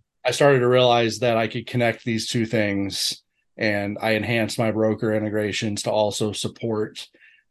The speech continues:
uh, creating orders, <clears throat> basically making them support the ability to write in addition to reading from the brokers.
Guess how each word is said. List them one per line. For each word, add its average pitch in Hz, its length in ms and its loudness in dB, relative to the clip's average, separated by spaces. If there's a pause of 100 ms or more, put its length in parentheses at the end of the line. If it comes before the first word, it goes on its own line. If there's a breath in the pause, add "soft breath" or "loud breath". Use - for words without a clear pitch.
uh, 92 240 -4
creating 110 540 -2
orders, 95 720 -6 (160)
<clears throat> 151 180 -4
basically 127 400 0
making 113 380 0
them 98 100 -4
support 110 480 -4
the 107 80 -6
ability 98 360 -4
to 92 60 -8
write 92 460 -4
in 107 140 -8
addition 101 400 -6
to 98 120 -8
reading 104 600 -6
from 120 240 -2
the 120 80 0
brokers. 131 560 0